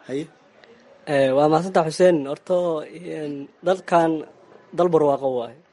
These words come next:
Speaker 2: Dalkayna dalka hadda ugu fiican oo waddanka Soomaaliya marka la yiraaho, meel aan maxaan ku sheegaa inay wax ka baxayno ma jiraan. Dadka hadda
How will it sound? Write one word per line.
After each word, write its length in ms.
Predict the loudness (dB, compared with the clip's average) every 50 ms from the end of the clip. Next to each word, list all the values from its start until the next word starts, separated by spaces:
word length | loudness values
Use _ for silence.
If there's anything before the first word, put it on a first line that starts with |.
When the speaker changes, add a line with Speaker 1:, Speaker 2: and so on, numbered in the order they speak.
| _ -20 -20 -20 _ _ _ _ _ _ _ _ _ _ _ _ _
Speaker 2:
Dalkayna 640 | -2 -2 -2 0 2 2 4 4 6 4 4 4 2 -2 -6 _
dalka 320 | -4 -4 -4 -2 0 -2 0
hadda 240 | 0 -2 0 0 -2
ugu 120 | -2 -2
fiican 340 | -4 -2 -4 -2 -2 -4 -6 -8 -12 _ _ _
oo 480 | _ 2 4 4 6 6 6 4 4 2
waddanka 360 | 0 0 0 0 -2 -2 -6
Soomaaliya 440 | -2 -2 0 2 4 4 4 2 0
marka 220 | -2 -4 -4 -4 -4
la 100 | -4 -4
yiraaho, 380 | -4 -4 -4 -4 -4 -4 -6 -8 -6
meel 240 | -2 0 2 2 2 0 -4 -8
aan 180 | _ -8 -6 -4 -6
maxaan 200 | -4 -6 -6 -6
ku 100 | -6 -10
sheegaa 340 | -8 -6 -6 -6 -4 -4 -6
inay 240 | -6 -6 -4 -4 -4
wax 160 | -4 -6 -8 -6
ka 100 | -6 -2
baxayno 380 | -2 0 2 2 2 2 0 -2
ma 100 | -4 0
jiraan. 260 | 2 4 4 4 0 -4 -14 -20 -20 -20 -20 -20 -20 -20 -20 -6 -2
Dadka 240 | -2 -2 2 2 2
hadda 340 | 4 4 2 2 2 0